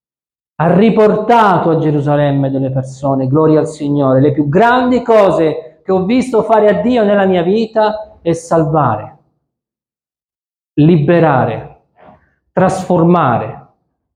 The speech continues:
Gloria a Dio, Dio ha fatto cose grandi, sì, le ha fatte. Di vedere persone cambiare. Vedere persone fare una conversione di rotta nella loro vita.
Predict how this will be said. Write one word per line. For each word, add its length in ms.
Gloria 420
a 20
Dio, 460
Dio 180
ha 60
fatto 340
cose 200
grandi, 440
sì, 240
le 60
ha 60
fatte. 720
Di 420
vedere 360
persone 460
cambiare. 640
Vedere 460
persone 920
fare 220
una 180
conversione 840
di 120
rotta 320
nella 220
loro 200
vita. 600